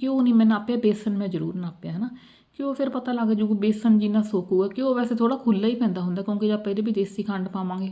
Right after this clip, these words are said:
ਅਲਸੀ ਪਾਵਾਂਗੇ, ਹੋਰ ਸਮਾਨ ਪਾਵਾਂਗੇ, ਫਿਰ ਉਹ ਸਾਰੀਆਂ ਚੀਜ਼ਾਂ ਘਿਓ ਸੋਕਦੀਆਂ ਨੇ, ਫਿਰ ਪਿੰਨੀਆਂ ਬਾਈਂਡ ਨਹੀਂ ਹੁੰਦੀਆਂ ਹੈਗੀਆਂ। ਪੰਜੀਰੀ 'ਚ ਹਾਲੇ ਘੱਟ ਘਿਓ ਚੱਲ ਜਾਂਦਾ, ਪਰ ਪਿੰਨੀਆਂ 'ਚ ਨਹੀਂ ਚੱਲਦਾ। ਤੇ ਇਸ ਕਰਕੇ ਫਿਰ ਮੈਂ ਘਿਓ ਬਿਨਾਂ ਨਾਪੇ ਹੀ ਪਾਇਆ ਵੀ ਚਲੋ ਬੇਸਨ ਦੇ ਹਿਸਾਬ ਨਾਲ ਐਡ ਕਰੀ ਚੱਲਾਂਗੇ।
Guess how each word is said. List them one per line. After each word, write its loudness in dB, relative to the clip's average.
ਅਲਸੀ -4
ਪਾਵਾਂਗੇ, -4
ਹੋਰ 0
ਸਮਾਨ -6
ਪਾਵਾਂਗੇ, -8
ਫਿਰ -6
ਉਹ -6
ਸਾਰੀਆਂ 0
ਚੀਜ਼ਾਂ 0
ਘਿਓ -2
ਸੋਕਦੀਆਂ -2
ਨੇ, 4
ਫਿਰ 2
ਪਿੰਨੀਆਂ 4
ਬਾਈਂਡ -2
ਨਹੀਂ 0
ਹੁੰਦੀਆਂ -4
ਹੈਗੀਆਂ। -6
ਪੰਜੀਰੀ 2
'ਚ -2
ਹਾਲੇ -2
ਘੱਟ -6
ਘਿਓ -2
ਚੱਲ -2
ਜਾਂਦਾ, -6
ਪਰ -2
ਪਿੰਨੀਆਂ 0
'ਚ -8
ਨਹੀਂ -6
ਚੱਲਦਾ। -10
ਤੇ -14
ਇਸ -16
ਕਰਕੇ -10
ਫਿਰ -6
ਮੈਂ -6
ਘਿਓ 2
ਬਿਨਾਂ -2
ਨਾਪੇ -4
ਹੀ 2
ਪਾਇਆ -2
ਵੀ 0
ਚਲੋ 0
ਬੇਸਨ 0
ਦੇ -2
ਹਿਸਾਬ 0
ਨਾਲ -2
ਐਡ -8
ਕਰੀ -8
ਚੱਲਾਂਗੇ। -10